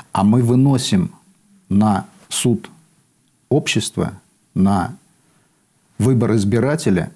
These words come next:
предварительно наших кандидатов. И вот в се-, в шестнадцатом году, э, мы начали уже по первой форме проводить предварительное голосование. Оно уже не является внутрипартийным, как оно первоначально задумывалось,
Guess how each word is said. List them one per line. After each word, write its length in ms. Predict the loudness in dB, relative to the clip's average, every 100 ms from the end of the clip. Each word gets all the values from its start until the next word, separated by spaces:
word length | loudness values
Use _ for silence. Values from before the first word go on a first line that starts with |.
| -4
предварительно 960 | -2 0 2 2 0 0 -2 -4 -8 -14 -2
наших 400 | 0 2 -2 -2
кандидатов. 720 | 0 0 0 -2 -2 -4 -4
И 20 |
вот 180 | -2 -2
в 80 | -4
се-, 360 | -2 -2 -2
в 80 | -4
шестнадцатом 600 | -4 -2 0 -2 -2 0
году, 340 | 0 0 -2 -4 -10 -20 -16 -6
э, 160 | -2
мы 180 | 2 4
начали 420 | 2 0 -2 0
уже 400 | 0 0 0 -2 -8 _ _ _ _ _ _ _ -18 -6
по 120 | -4
первой 380 | -2 0 2 0
форме 380 | 0 0 2 2
проводить 540 | 0 0 0 0 -2
предварительное 640 | -2 -2 0 0 0 0
голосование. 460 | 2 -2 -2 0 2
Оно 160 | 2 2
уже 280 | 2 2 2
не 220 | 2 2
является 560 | 2 2 2 -2 -2
внутрипартийным, 1040 | 0 0 2 0 -2 -4 -6 -6 -6 -6 -12 _
как 280 | -6 -6 -8
оно 240 | 0 2 2
первоначально 720 | 0 2 2 2 0 0 0
задумывалось, 680 | 0 0 2 2 2 0